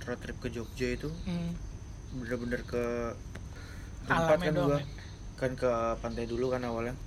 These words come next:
Speaker 1: <clears throat> Terus udah bingung mau kemana, dan akhirnya kan ke, apa namanya? Penting Sari.
Speaker 2: Iya.
Speaker 1: Penting Sari kan tapi terkenal. Dari situ kepikiran langsung ke museum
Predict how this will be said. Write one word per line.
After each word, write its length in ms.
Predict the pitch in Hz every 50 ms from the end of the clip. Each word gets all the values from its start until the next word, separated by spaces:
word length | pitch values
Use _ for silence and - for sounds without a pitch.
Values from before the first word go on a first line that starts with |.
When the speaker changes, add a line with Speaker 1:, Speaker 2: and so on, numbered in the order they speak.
| - -
Speaker 1:
<clears throat> 1200 | 214 202 175 139 - - - - - - - - - - - - - - - - - - - -
Terus 160 | - 131 123 123 123
udah 320 | 117 123 117 117 117 113
bingung 240 | 113 117 120 120 123
mau 80 | 120 117
kemana, 400 | 113 117 117 117 123 139 147 143
dan 80 | 147
akhirnya 400 | 135 123 120 120 143 151 143 - - - - - - - - - - - - - - - - -
kan 160 | - 135 127 131
ke, 260 | - - 123 120 117 117 117 117 117 117 117 113
apa 320 | - - 117 117 131 143 151 -
namanya? 320 | - 127 123 127 135 156 151 - - - - - - - - - - - - - - - - - - - - - - - - - - - - - - - - - - - - - - -
Penting 180 | - 123 135 135
Sari. 380 | 131 127 127 139 143 139 131 131 - - - -
Speaker 2:
Iya. 240 | - 180 175 170 165 156 151
Speaker 1:
Penting 120 | 151 147 123
Sari 80 | 131 139
kan 100 | 147 156
tapi 140 | 156 156
terkenal. 440 | 156 151 135 131 131 135 127 117 113 110 110 - - - - - - - - - - - - - - -
Dari 160 | 123 123 120 117
situ 160 | 139 147 151 143 - - - - - - - - - - - - -
kepikiran 560 | - 127 - - 117 113 123 143 156 160 151
langsung 240 | 147 135 131 - - -
ke 80 | -
museum 500 | 123 123 123 120 - - 131 127 127 123